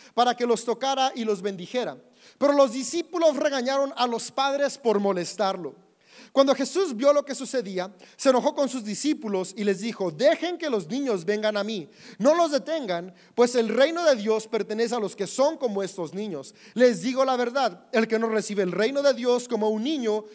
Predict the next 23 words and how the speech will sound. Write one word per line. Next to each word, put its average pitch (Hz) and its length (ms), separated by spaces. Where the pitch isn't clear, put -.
nunca 214 640
entrará 208 600
en 180 160
él.' 160 280
Entonces 220 580
tomó 185 220
a 226 40
los 254 140
niños 247 300
en 240 80
sus 262 180
brazos 185 520
y 220 80
después 214 340
de 202 80
ponerles 240 640
sus 202 380
manos 247 300
sobre 247 200
la 240 140
cabeza 233 420
de 233 180
ellos, 190 340